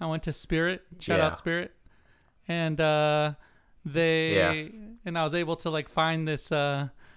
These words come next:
Speaker 1: <laughs> this bear costume, literally, like, a big bear mask. Like, think of, like, Ted, the movie Ted. Think about that guy's
Speaker 2: Yeah.
Speaker 1: head and then, like, these little mittens that were, like, little bear mittens. Um, so I wore that.
Speaker 2: Did you, did you ha-,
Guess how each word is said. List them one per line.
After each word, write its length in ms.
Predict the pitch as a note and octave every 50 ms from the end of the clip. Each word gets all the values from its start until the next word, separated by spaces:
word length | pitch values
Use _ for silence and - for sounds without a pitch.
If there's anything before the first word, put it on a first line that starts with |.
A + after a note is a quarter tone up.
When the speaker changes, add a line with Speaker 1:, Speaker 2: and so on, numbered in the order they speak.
| - -
Speaker 1:
<laughs> 340 | - - - - - -
this 200 | F3 D#3+ D3+ -
bear 340 | D3+ C3 D3 D#3+ D3+ D#3+ E3
costume, 540 | D#3+ - D#3 D3+ D3 - - E3 D#3 D3 D3
literally, 280 | D#3+ F#3 F#3 F3+ F3+ E3+
like, 140 | E3+ D#3+
a 60 | D#3+ D3
big 420 | B2+ - E3+ E3 D#3 D#3+ D3+ C#3
bear 240 | - D#3 D3 D3+ D#3+
mask. 340 | E3 F3 F3+ G3 F#3+ - -
Like, 140 | E3+ -
think 200 | - G3+ G3+ G3
of, 100 | A3+ F#3
like, 200 | F#3+ E3+ C#3+ -
Ted, 300 | - - E3+ D#3+ E3+ F3+
the 80 | F3 E3+
movie 220 | D#3+ E3 D#3 D#3+
Ted. 300 | - - - D3+ D#3+ F3 - - - - - - - - _ _ _ - _ _ _ -
Think 160 | F#3 E3+ F#3
about 220 | F3+ G3 F3+ D3+
that 200 | D#3 D#3 D#3+ D#3+
guy's 180 | F#3 F#3 F#3+ G#2+
Speaker 2:
Yeah. 180 | G2+ F2 E2+ - - -
Speaker 1:
head 380 | C#3+ D#3+ D#3+ E3 F3 G3 B3 - -
and 120 | F#3 F3 E3+
then, 140 | E3+ E3 D#3+
like, 240 | D#3+ D#3+ C#3+ - -
these 160 | D#3 D#3 D3
little 200 | D#3 E3+ F3 D#3
mittens 420 | D3+ D3+ D#3+ E3 F#3 F#3+ G3 F3+ E3+
that 120 | D#3+ D#3
were, 80 | D3+ D3+
like, 140 | D3+ D3+ D3+
little 180 | D#3+ D#3 D3+
bear 240 | C3+ D3+ D3 D3+ D#3+
mittens. 540 | D#3+ E3 F3+ F#3 F#3 G3 G3+ G#3+ - - - - - - - _ _ _ _ _ _ _ _ _
Um, 360 | E3 D#3 D#3 D3+ D3 C#3+ C3+ C3
so 160 | - F3+ F3
I 80 | E3+
wore 260 | E3 E3+ F#3 G3 F#3+ E3
that. 420 | D#3+ D#3 E3 E3+ D#3+ D3+ - E2+
Speaker 2:
Did 120 | G#2 G2+
you, 60 | B2+ -
did 240 | - G#2+ G#2 G#2+ A2+
you 80 | A#2
ha-, 120 | A2+ C#3